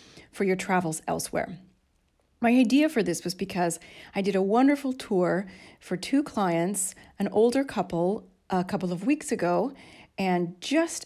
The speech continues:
after we finished our tour, I sent them off in the direction of a couple of good restaurants I know, and I heard from them later that day that while they were eating at one of the restaurants I recommended, they were stolen from by someone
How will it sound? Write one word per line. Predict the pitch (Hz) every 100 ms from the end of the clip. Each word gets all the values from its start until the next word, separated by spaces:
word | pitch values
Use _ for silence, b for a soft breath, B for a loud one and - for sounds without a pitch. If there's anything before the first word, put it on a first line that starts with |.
| -
after | 196 190
we | 196 190
finished | 190 185 185
our | 180
tour, | 185 - 175 170 170 -
I | 156 151 - _ b b b -
sent | - 285
them | 294
off | 220 208
in | 202 190
the |
direction | 180 180 175 -
of | 185
a | 175
couple | - 202 208
of | 185
good | 180 226
restaurants | 190 185 190 165 165
I | 165 160
know, | 156 156 -
and | 180
I | 185
heard | 208 269 262
from | 208
them | 190 190
later | 214 233
that | 214 190 185
day | 165 156 175 B B B B
that | - -
while | 185 226 277 240
they | 208
were | 190
eating | - 254 185 160 180
at | 175
one | 190 196
of | 180
the | 190
restaurants | 214 - - 185 180 160 - _
I | 240 330
recommended, | 302 220 196 165 151 156 151 B B B B -
they | 190 202
were | 202
stolen | 202 175 170 156
from | - 165 165 160 - -
by | 165
someone | 180 175 170 165 160 156